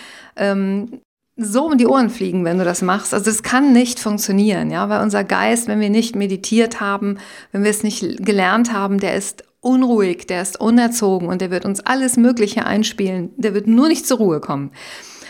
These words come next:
Und um zur Ruhe zu kommen, brauchen wir eine Technik, also diesen Geist zur Ruhe zu bringen. Dafür brauchen wir eine Technik. Und die Technik kann sein, zum Beispiel, dass man ein Mantra benutzt, ein immer wiederkehrendes Wort.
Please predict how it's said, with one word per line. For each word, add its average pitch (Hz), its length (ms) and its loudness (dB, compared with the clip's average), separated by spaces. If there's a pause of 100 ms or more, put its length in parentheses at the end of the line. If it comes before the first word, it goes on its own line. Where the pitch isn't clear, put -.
(220)
Und 214 420 -2 (200)
um 285 380 2 (120)
zur 220 280 0
Ruhe 214 540 4
zu 180 200 -4
kommen, 156 440 -6
brauchen 220 220 2
wir 247 80 8
eine 247 140 4
Technik, 240 560 -6
also 190 180 -2
diesen 202 300 0
Geist 214 340 0
zur 196 140 0
Ruhe 240 240 0
zu 180 180 -4
bringen. 160 380 -6 (380)
Dafür 202 240 -2
brauchen 208 400 0
wir 185 320 -2
eine 180 300 -2
Technik. 170 440 -6
Und 170 140 -2
die 180 80 -4
Technik 233 580 0
kann 285 460 0
sein, 208 400 0
zum 240 160 -2
Beispiel, 202 240 0
dass 175 180 -4
man 226 220 2
ein 226 380 0
Mantra 202 460 0
benutzt, 175 440 -2
ein 175 120 -4
immer 214 360 2
wiederkehrendes 190 840 -4
Wort. 262 400 -6